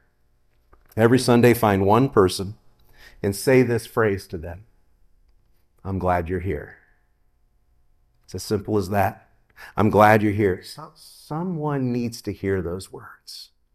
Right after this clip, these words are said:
Someone needs to hear those words. They need to know that they are noticed. They need to know that they are appreciated. They need to know that they would be missed if they weren't here, so that they can rejoice with those who say to them,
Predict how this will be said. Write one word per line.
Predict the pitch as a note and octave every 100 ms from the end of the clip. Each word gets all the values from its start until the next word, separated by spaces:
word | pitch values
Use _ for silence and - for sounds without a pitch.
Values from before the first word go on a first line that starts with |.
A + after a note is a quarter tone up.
| _ - -
Someone | - D3+ F3+ G3 G3 F#3+ F#3+ E3
needs | C#3+ D3 D#3 D3
to | - B2+
hear | - C3+ A2+ G#2+ G#2+ G#2+
those | A2 A2
words. | A2+ A2 F2+
They | F#2 C3+
need | E3 E3
to | D3+
know | B2+ C3
that | B2+ C#3+
they | A2+
are | A2
noticed. | G2+ G2 G2+ G#2 G2 - - _ _ - -
They | B2+
need | C#3 C#3
to | A#2+
know | A#2+ C3
that | A#2+ A#2
they | A#2+
are | A2+ G#2
appreciated. | - B2+ B2 - A2+ G#2+ G2 - - -
They | D3+ B3
need | G3+ F3+
to | C#3+
know | C3+ C3+
that | B2+ G#2+
they | A#2 C3
would | A#2 A2+
be | A2
missed | G#2 G#2 A2 G2+ -
if | G#2 F#2
they | - G2+
weren't | F#2+ G#2 A2 G#2 - - _ _ _
here, | - G#2+ F#2+ F2+ F#2 F#2+ _
so | - - A2+
that | A2+ G#2
they | A#2 D#3+
can | D#3+ D3+ A#2+
rejoice | A2 G#2 G2 A2+ A2 G#2+ - - - - -
with | A2 G2+
those | G2+ G#2+ G#2 -
who | G#2
say | - A2 G2+
to | G2
them, | F2+ G2+ G#2 F#2 F2 D#2+